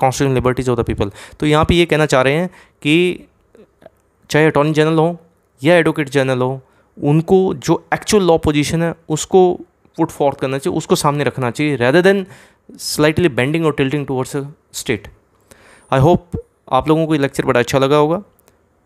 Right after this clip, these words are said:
तो आपको एडवोकेट जनरल of India, आप, अ, स-, स-, अ, सॉरी, अ, अ, आपको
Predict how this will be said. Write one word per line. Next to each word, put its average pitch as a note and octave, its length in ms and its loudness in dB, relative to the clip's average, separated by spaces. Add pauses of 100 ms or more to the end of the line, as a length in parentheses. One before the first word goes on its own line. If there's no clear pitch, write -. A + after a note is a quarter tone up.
तो E3 80 -4
आपको F#3+ 640 2 (920)
एडवोकेट D3+ 300 0
जनरल E3 180 2
of E3 100 0
India, F3+ 320 -4 (1700)
आप, C3+ 280 -4
अ, C3+ 60 -2
स-, C3 200 -6
स-, - 300 -10
अ, C#3 100 2
सॉरी, C3 320 0
अ, A#2+ 40 0
अ, A#2+ 60 2 (1200)
आपको B2 600 2